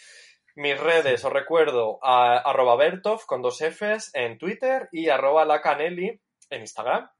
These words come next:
Speaker 1: Y nada, seguidme, eh, seguid al podcast también, suscribiros y muchísimos besos a todas,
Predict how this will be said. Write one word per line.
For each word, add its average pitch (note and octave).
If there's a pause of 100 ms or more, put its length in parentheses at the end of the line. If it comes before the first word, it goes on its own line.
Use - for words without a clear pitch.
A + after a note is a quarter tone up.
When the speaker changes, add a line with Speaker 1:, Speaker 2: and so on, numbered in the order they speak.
(540)
Speaker 1:
Y D3
nada, A#2+
seguidme, F3
eh, B2
seguid B2
al A#2+
podcast F#3
también, F3+
suscribiros F#3+
y A2+
muchísimos B2+
besos B2
a A#2
todas, G3+